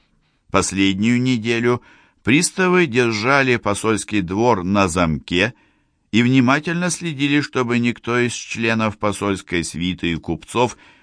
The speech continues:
не покидал литовского подворья. Посмотрите в сборнике Русского исторического общества, том семьдесят первый,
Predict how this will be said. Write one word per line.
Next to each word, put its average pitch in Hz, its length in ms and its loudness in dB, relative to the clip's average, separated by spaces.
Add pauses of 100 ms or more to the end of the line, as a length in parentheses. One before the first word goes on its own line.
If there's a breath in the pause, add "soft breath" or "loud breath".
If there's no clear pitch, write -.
(120)
не 117 140 4
покидал 117 880 2
литовского 95 840 0
подворья. 104 760 0 (880)
Посмотрите 139 800 0
в 101 60 -2
сборнике 101 920 0 (180 soft breath)
Русского 98 540 0
исторического 85 720 -4
общества, 92 640 -2
том 87 340 -2
семьдесят 78 640 -2
первый, 90 480 0